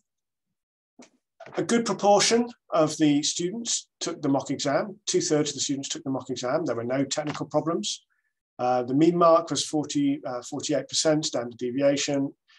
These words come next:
It correlated well with the, um, uh, so Cronbach's alpha, there was good internal consistency on the, on the, on the questions that we were asking. Uh, the, the, the exam grades were moderately correlated with the real exam. I mean, nothing stunning there.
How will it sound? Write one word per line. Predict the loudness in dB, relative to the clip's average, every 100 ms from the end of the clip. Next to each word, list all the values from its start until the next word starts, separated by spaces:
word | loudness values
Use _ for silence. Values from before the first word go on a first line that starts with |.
| _ -20
It | -18 -6
correlated | -2 2 2 2 -2
well | -2 0 0 0
with | -4 -6
the, | -4 -2 -2 -4
um, | -6 -8 -4 2
uh, | 2
so | 2 -2 -6 -12 -4
Cronbach's | 0 0 2
alpha, | 0 2
there | 0
was | -4
good | 0 2
internal | 2 2 0 -2
consistency | -8 -10 -10 -10 -8 -4
on | -4
the, | -4
on | -4 -4
the, | -4 -8 -12 _ _
on | -12 -10
the | -10
questions | -10 -8 -8
that | -8
we | -6
were | 0 2
asking. | 2 0 -4 -6 -12 _ _ _ _ _ _ _ _
Uh, | 2 2
the, | 2 -2 -4
the, | -6 -4
the | -4 -4 -8 _ _ _ -20 -20 _ -6
exam | 2 4 4
grades | 4 4
were | 4
moderately | 4 4 2 0 -2
correlated | 0 4 6 6 4 -2
with | -10
the | -4
real | -2 -2 -2
exam. | -2 0 0 0 -6 -14 -12
I | -8
mean, | -4
nothing | -4 -4 -4
stunning | -4 2 4 4 4
there. | 4 2 0